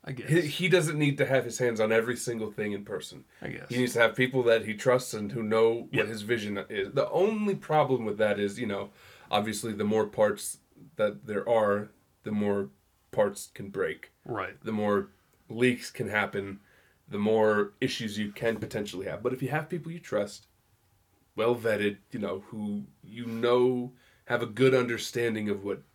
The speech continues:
Speaker 2: you want,
Speaker 1: Mm-hmm.
Speaker 2: I don't think it'd be a real problem. I, you don't need
Speaker 1: Probably
Speaker 2: a
Speaker 1: not.
Speaker 2: huge team.
Speaker 1: No. Not at
Speaker 2: Three,
Speaker 1: all.
Speaker 2: four, maybe even two. One to handle T V, one to handle movies.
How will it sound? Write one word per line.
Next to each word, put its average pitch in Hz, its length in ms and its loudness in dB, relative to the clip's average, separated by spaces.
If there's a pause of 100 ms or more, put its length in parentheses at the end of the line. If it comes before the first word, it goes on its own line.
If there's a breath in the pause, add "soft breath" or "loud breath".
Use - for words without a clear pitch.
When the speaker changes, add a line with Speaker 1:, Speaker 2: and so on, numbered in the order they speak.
(220)
Speaker 2:
you 151 220 0
want, - 420 -2 (280)
Speaker 1:
Mm-hmm. 104 260 -12
Speaker 2:
I 208 40 0
don't 220 160 4
think 147 120 4
it'd 131 120 2
be 117 100 -2
a 104 60 -2
real 101 160 -2
problem. - 400 -8 (100)
I, 151 120 2
you 196 140 -4
don't 226 140 6
need 196 60 -4
Speaker 1:
Probably 156 160 4
Speaker 2:
a - 20 0
Speaker 1:
not. - 80 -6
Speaker 2:
huge 151 240 0
team. 101 320 -6 (160)
Speaker 1:
No. 151 200 0 (720)
Not - 100 -12
at 151 60 -2
Speaker 2:
Three, 175 220 2 (100)
Speaker 1:
all. 175 60 -8
Speaker 2:
four, 147 520 4 (160)
maybe 247 240 0
even 214 160 -2
two. 233 300 -4 (640 soft breath)
One 170 260 4
to 170 80 4
handle 165 300 2
T 165 180 -4
V, 175 240 -2
one 156 240 0
to 147 60 2
handle 151 260 2
movies. 113 520 -2